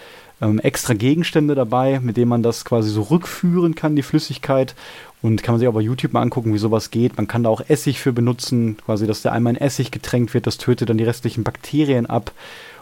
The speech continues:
Und, ähm, ja, man, man spült das Wasser quasi rückwärts durch, sodass dann auch, ähm, kleiner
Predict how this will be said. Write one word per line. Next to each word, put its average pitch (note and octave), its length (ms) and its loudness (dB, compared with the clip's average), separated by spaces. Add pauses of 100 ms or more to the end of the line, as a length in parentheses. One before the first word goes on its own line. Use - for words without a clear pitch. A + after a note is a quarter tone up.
(160)
Und, G#2+ 340 0
ähm, G#2+ 500 2
ja, G#2+ 160 0
man, A2 260 0
man A2+ 200 -2
spült D3 340 0
das B2 220 0 (240)
Wasser B2+ 340 0
quasi A#2 640 0 (220)
rückwärts B2 640 0
durch, C3+ 340 2
sodass A2 260 -4
dann A#2 120 0
auch, G#2+ 260 0
ähm, G#2+ 360 -2
kleiner A2+ 400 0